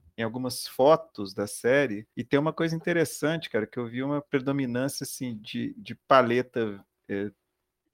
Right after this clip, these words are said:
pro vermelho, laranja, vermelho, e paleta verde.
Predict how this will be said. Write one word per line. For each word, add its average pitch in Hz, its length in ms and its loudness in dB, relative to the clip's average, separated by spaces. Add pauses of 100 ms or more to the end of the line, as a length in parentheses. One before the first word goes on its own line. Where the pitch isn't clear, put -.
pro 131 140 0
vermelho, 143 960 2
laranja, 117 640 4
vermelho, 107 640 -4 (440)
e 294 220 6
paleta 170 560 2 (100)
verde. 117 680 2